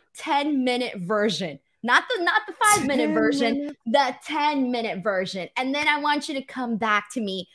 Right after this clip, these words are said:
Speaker 1: with your thoughts. All right, guys?
Speaker 2: Ten
Speaker 1: And I think
Speaker 2: minutes? <sighs>
Speaker 1: Yes,
Speaker 2: This sounds
Speaker 1: ten
Speaker 2: like
Speaker 1: minutes.
Speaker 2: if you made me watch Von Wagner and Baron Corbin wrestle
Speaker 1: <laughs> No,
Speaker 2: for ten.
Speaker 1: no,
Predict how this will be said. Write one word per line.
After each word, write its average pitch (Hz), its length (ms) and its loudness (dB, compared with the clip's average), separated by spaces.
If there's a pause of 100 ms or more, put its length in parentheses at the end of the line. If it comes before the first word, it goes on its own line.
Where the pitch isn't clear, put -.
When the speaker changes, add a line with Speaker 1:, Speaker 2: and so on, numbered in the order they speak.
(140)
Speaker 1:
with 220 200 -4
your 180 180 -2
thoughts. - 560 -14 (320)
All 220 80 0
right, 247 240 2
guys? 269 280 6
Speaker 2:
Ten 220 200 6
Speaker 1:
And 220 100 4
I - 40 4
think 185 140 4
Speaker 2:
minutes? 208 520 2 (120)
<sighs> 156 80 -10 (840)
Speaker 1:
Yes, 240 260 6
Speaker 2:
This 220 100 6
sounds 277 300 12
Speaker 1:
ten 262 80 8
Speaker 2:
like 247 160 10
Speaker 1:
minutes. 220 220 4
Speaker 2:
if 262 60 -2
you 285 80 6
made 214 240 8
me 202 140 8
watch 180 320 6
Von 170 420 4
Wagner 170 440 6
and 131 120 0
Baron 160 260 4
Corbin 156 440 2
wrestle 277 300 10
Speaker 1:
<laughs> 330 120 4
No, - 0 -
Speaker 2:
for 285 240 6
ten. 143 220 -2
Speaker 1:
no, 254 360 4